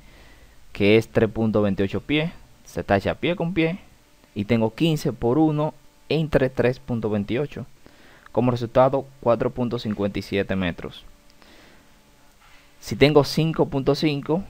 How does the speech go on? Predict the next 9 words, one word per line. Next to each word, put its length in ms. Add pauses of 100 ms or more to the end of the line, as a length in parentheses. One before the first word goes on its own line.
(640)
pies, 460 (960)
que 100
es 100
lo 120
que 100
yo 100
mido, 380 (1040)
lo 160
multiplico 800